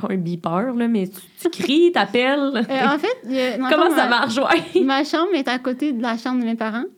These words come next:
Speaker 1: Ah, OK. Au
Speaker 2: Donc,
Speaker 1: moins.
Speaker 2: euh, puis ma mère, euh, je fais, « Maman »,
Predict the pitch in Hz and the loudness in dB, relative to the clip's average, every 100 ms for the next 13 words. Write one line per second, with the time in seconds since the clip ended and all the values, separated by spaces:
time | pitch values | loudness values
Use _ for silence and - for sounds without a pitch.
0 | - 277 262 269 262 - 233 240 240 240 | -4 -2 -4 -4 -4 -4 0 2 2 2
1 | 254 247 - - 254 240 240 269 247 226 | 2 0 -4 -4 -2 -2 -2 -2 -2 -4
2 | 233 - 226 214 _ 240 233 240 | -6 -8 -8 -10 _ -14 -10 -10